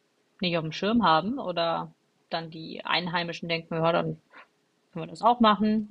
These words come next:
Also ich glaube, es lockert sich. Das wollte ich noch fragen, äh, ob du, ob du schon viele Touristen gesehen hast, weil jetzt aktuell ist ja eigentlich nicht so die Reisezeit, wobei ich muss sagen, die Flüge finde ich trotzdem ziemlich teuer dafür, dass es eigentlich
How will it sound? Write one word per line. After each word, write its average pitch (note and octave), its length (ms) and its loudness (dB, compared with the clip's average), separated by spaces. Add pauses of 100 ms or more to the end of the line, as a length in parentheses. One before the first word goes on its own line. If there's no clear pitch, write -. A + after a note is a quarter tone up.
Also E3+ 200 -2
ich - 80 -14
glaube, E3+ 160 -2
es - 100 -16
lockert F3 400 0
sich. F#3 260 -4 (360)
Das B3+ 160 0
wollte E4 140 4
ich - 80 -6
noch F3+ 140 -4
fragen, E3+ 340 -4
äh, - 340 -2
ob - 220 -4
du, E3+ 440 -2 (260)
ob - 120 -20
du F#3 100 -2
schon F3 180 -4
viele G3+ 240 -2
Touristen F3+ 480 0
gesehen F3 420 0
hast, E3 200 0
weil E3+ 80 2
jetzt E3 140 -4
aktuell F3+ 320 0
ist F3 100 -4
ja F3 60 0
eigentlich E3+ 200 -8
nicht G#3 140 -4
so C4 80 -6
die G#3 100 -2
Reisezeit, C#4 760 0
wobei F3+ 220 0
ich - 180 -10
muss F#3 160 -6
sagen, F#3+ 240 0
die F3 80 -10
Flüge G#3 340 -6
finde F#3 160 -14
ich F3 60 -14
trotzdem - 360 -8
ziemlich F3 260 -12
teuer G#3 280 2
dafür, A#3 300 0
dass G#3 160 -2
es F3+ 100 -10
eigentlich F3+ 480 -2